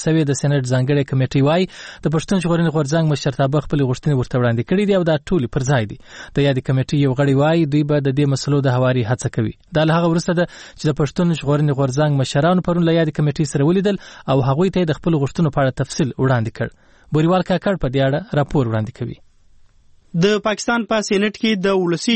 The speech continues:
Speaker 2: شکایتونو اوریدو او د هغوی د هواري لپاره جوړې سوې ځانګړې کمیټې ویلي چې د پښتون ژغورنې غورځنګ په غوښتنو کې داسې څه نسته چې دوی یې مخالفت وکړي. د یادې کمیټې غړي سېنیټر مشاهد حسین سید د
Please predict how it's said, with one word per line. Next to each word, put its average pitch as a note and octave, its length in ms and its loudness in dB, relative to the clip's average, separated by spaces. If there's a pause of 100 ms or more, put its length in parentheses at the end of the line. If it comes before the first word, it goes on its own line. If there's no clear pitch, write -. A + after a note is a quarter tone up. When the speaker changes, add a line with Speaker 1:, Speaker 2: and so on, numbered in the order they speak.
Speaker 2:
شکایتونو F3+ 640 0
اوریدو D#3 420 2 (400)
او G#3 60 2 (100)
د F3+ 140 2
هغوی G3+ 340 2
د D#3 140 0
هواري F3+ 340 0
لپاره F3 340 0
جوړې D#3 360 -2
سوې A3 240 2 (440)
ځانګړې F#3 440 0
کمیټې D#3+ 420 -2
ویلي G#3 260 2 (100)
چې A3+ 120 0 (480)
د A3 240 2
پښتون A#3 400 0
ژغورنې F#3 420 0
غورځنګ F3 340 0 (140)
په F3+ 140 0
غوښتنو A3 360 0 (100)
کې A3 120 2 (500)
داسې F3 260 -2 (100)
څه F3 160 0
نسته A#3 280 -2
چې G3 220 -2
دوی F3+ 140 2
یې F3+ 160 2
مخالفت D#3+ 500 -4
وکړي. E3 280 -4 (400)
د F3+ 80 0 (180)
یادې A3 240 0
کمیټې G3 320 0 (100)
غړي A3 180 2 (120)
سېنیټر F#3 480 0
مشاهد E3+ 400 -2
حسین E3 280 0
سید G3+ 320 0 (380)
د G3+ 100 2